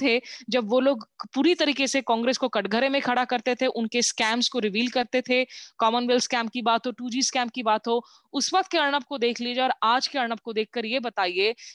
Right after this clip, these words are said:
कि आखिरी दफा कब था जब अर्णब ने एक भी बीजेपी नेता के खिलाफ जो है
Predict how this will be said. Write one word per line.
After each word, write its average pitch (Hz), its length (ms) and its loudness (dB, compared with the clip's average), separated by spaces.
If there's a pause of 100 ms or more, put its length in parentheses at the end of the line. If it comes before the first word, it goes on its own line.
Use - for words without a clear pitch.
कि 269 80 -4
आखिरी 254 480 0
दफा 294 320 2 (120)
कब 311 120 0
था 254 280 -2
जब 233 240 -4
अर्णब 262 360 -4
ने 262 180 -2 (100)
एक 277 260 -2
भी 262 360 0 (420)
बीजेपी 262 500 -2
नेता 254 340 0
के 262 120 -6
खिलाफ 220 540 0
जो 220 120 -6
है 220 320 0